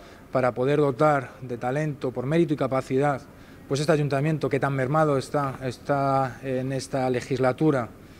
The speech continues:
bueno, producto de, de situaciones anteriores, que no vamos a entrar a debatir. También hemos, ha sido objeto,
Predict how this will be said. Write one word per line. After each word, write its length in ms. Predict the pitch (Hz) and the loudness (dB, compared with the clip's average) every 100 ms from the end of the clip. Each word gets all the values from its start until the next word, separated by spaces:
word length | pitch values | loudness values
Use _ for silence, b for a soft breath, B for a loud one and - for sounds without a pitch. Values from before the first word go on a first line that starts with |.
| B B B | B B B
bueno, 200 | 147 120 | -6 -6
producto 600 | 120 127 143 - 131 123 | 0 0 0 0 0 0
de, 400 | 120 113 110 110 113 - 120 | 0 -2 -2 -8 -12 -14 -8
de 120 | 120 | -6
situaciones 400 | 123 120 135 123 | -4 -4 -4 -6
anteriores, 560 | 120 113 151 185 214 - - | -6 2 2 2 -4 -16 -12
que 100 | 123 | -8
no 80 | 117 | -6
vamos 180 | 113 | -8
a 40 | 123 | -8
entrar 200 | 113 113 | -4 -2
a 60 | |
debatir. 360 | 110 107 160 190 - B B B B B B - | -2 0 2 0 -4 B B B B B B -2
También 340 | 135 156 160 | 4 6 6
hemos, 300 | 156 160 151 | 4 2 2
ha 260 | 151 143 135 | 2 2 2
sido 180 | 151 | 0
objeto, 460 | 135 151 135 139 | 2 0 0 0